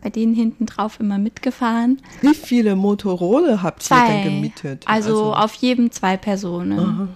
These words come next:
Speaker 1: Genau. Genau, mit dem sind wir dann zu, zur Pension gefahren. Also es war nicht so weit weg von der Anlegestelle unser, unser Hostel, aber man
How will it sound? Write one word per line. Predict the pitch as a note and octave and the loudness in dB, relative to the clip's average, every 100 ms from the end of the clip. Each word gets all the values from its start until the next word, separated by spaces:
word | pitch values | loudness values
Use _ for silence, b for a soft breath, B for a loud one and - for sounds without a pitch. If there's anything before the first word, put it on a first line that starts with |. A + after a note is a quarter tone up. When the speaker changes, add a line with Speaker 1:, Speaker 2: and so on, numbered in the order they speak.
| - | -10
Speaker 1:
Genau. | A3+ A#3 B3 B3 - - - | -6 -6 -6 -10 -14 -20 -8
Genau, | - F#4 B3+ | 0 2 2
mit | A#3+ | 0
dem | B3+ C4 | -2 -2
sind | B3+ B3 | 0 -2
wir | A3+ | -2
dann | G#3+ G#3 | -6 -6
zu, | - G3+ G3 F#3+ F#3+ | -8 -10 -8 -8 -10
zur | - G3 | -12 -12
Pension | G#3 F#3+ F#3+ F#3 G3+ | -8 -8 -8 -10 -10
gefahren. | G#3+ - - - - - B B | -12 -12 -12 -10 -14 -16 B B
Also | G#3 A3 | -4 -4
es | A3 - | -4 -4
war | G#3+ G#3+ G#3 G3+ _ _ - | -2 -2 -4 -6 _ _ -2
nicht | A3+ A#3 B3+ - | 2 2 0 -4
so | C4 A#3 | -8 -4
weit | G#3 G#3 | -6 -6
weg | A3+ D4+ | -8 -8
von | - D4+ | -2 0
der | D#4 C4+ | 0 0
Anlegestelle | C#4 D4 D4+ D4+ D4 - C#4 C#4+ C#4 | 0 0 0 -2 -6 -6 -4 -4 -4
unser, | C4 B3+ C4 B3 B3+ B3 C4 | -2 -2 -2 -2 -4 -4 -6
unser | B3 A#3 A#3 A#3 - - | -6 -6 -6 -12 -14 -10
Hostel, | A#3+ - - B3+ B3 - B B - - | -10 -10 -10 -6 -6 -10 B B -14 -6
aber | G#3+ G#3+ A3 - G#3 | -6 -6 -8 -4 -2
man | G#3 G3+ G3 G3 G3 G3 G#3+ | -2 -2 -4 -4 -6 -6 -10